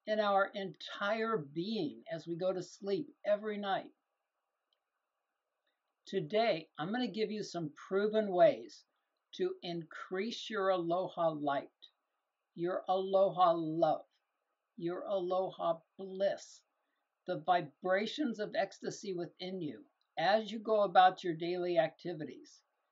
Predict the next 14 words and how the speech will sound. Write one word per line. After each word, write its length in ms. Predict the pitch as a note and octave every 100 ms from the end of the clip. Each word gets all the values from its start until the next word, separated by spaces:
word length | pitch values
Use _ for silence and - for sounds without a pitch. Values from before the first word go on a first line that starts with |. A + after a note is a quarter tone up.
| _ _ _
and 380 | A3 G#3+ F3 D#3 -
one 420 | A3 A3 A#3+ A#3
more 180 | A3 A3
to 80 | G3
close 440 | - G3 G3 F3
your 140 | F3
day. 260 | D#3 D3+ - - _ _ _ _ _ _ _ _ _ _ _ _ _
Are 120 | D3+
you 360 | D#3+ E3+ A3 A#3+
ready 380 | A#3 G#3 A#2 C3
to 100 | G3 - - -
tangibly 600 | F#3+ G#3+ G3 G3+ G#3+ G#3
experience 800 | G3 - - F3+ D#3+ A#2+ - -
the 120 | -